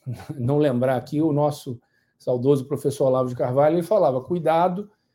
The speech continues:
porque vocês correm o risco de, quando pedirem ajuda aos militares,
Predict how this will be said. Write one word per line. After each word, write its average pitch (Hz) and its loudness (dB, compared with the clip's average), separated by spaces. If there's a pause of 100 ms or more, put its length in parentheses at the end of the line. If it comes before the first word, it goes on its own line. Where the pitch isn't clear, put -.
(240)
porque 170 -4
vocês 151 -2
correm 180 4
o 185 0
risco 180 -2
de, 143 -4
quando 208 -4
pedirem 175 -2 (160)
ajuda 160 0
aos 131 0
militares, 165 -2